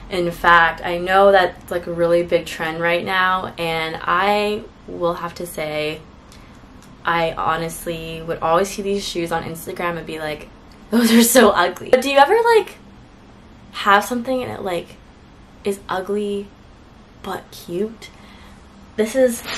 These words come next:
my thoughts on these shoes. So these are, like, the dad shoes, basically. Really chunky, thick, just kind of gaudy, honestly, but in the best way possible. And so I really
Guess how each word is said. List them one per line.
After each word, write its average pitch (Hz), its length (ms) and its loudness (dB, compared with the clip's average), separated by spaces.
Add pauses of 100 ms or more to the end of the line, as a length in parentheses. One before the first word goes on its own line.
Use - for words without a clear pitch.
(340)
my 180 160 4
thoughts - 440 -8
on 170 240 -6
these 143 160 -10
shoes. - 360 -10
So 180 140 -6
these 180 180 -4
are, 185 120 -2
like, 180 200 -4
the 220 100 -6
dad 160 360 -2
shoes, 165 360 -10
basically. 160 760 -10
Really 208 540 -2
chunky, 165 840 -8 (240)
thick, 170 440 -2 (1040)
just - 200 -4
kind 415 300 2
of 170 240 0
gaudy, 175 560 6
honestly, 190 720 -2
but 185 480 2
in 190 140 -8
the 180 80 -4
best 170 460 -2
way 185 160 -6
possible. 214 880 0 (560)
And 185 240 -2
so 180 680 4 (180)
I 196 360 4
really 196 680 0